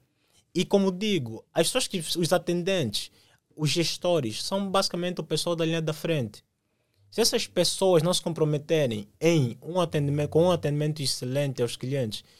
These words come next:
automaticamente eles estão a comprometer a integridade da empresa. E essa empresa vai desmoronar. Mais cedo ou mais tarde. Pode não ser hoje ou amanhã, mas ela vai. E quando começar, então, aí nós vamos perceber. A questão do atendimento das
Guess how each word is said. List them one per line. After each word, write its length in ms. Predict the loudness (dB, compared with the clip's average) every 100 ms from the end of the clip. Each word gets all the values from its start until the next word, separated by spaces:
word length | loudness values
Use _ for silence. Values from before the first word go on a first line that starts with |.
| -20 4
automaticamente 680 | 6 6 6 4 0 -2 -2
eles 120 | -2
estão 140 | -2
a 40 | 0
comprometer 640 | 0 0 0 0 0 0
a 60 | 0
integridade 540 | 0 -2 -2 -2 -2
da 80 | -2
empresa. 600 | -4 -2 -2 -2 -4 -12 _ _ _ 0
E 80 | 2
essa 140 | 2
empresa 300 | 0 2 2
vai 140 | 2 -2
desmoronar. 680 | -2 -4 -2 -2 -2 -4 -10 _ _ _ _ _ _
Mais 280 | 0 2 2
cedo 200 | 2 2
ou 60 |
mais 160 | 4 2
tarde. 360 | 0 -2 -2 -4
Pode 280 | -6 -2
não 80 | 0
ser 240 | 2 4 8
hoje 240 | 8 8
ou 60 | 6
amanhã, 440 | 6 4 2 0 -8 -4
mas 200 | 0 2
ela 160 | 2
vai. 340 | 4 4 2 -4 _ _ _ _ _ _ _ 4
E 40 |
quando 240 | 6 6
começar, 460 | 4 2 2 0 0
então, 240 | -2 -2
aí 120 | 0 0
nós 140 | 0
vamos 280 | 0 -2 -4
perceber. 600 | -4 -4 -4 0 0 -2 _ _ _ -6
A 60 |
questão 240 | -2 0 2
do 80 |
atendimento 600 | 2 2 0 2 0 -2
das 300 | 0 0 0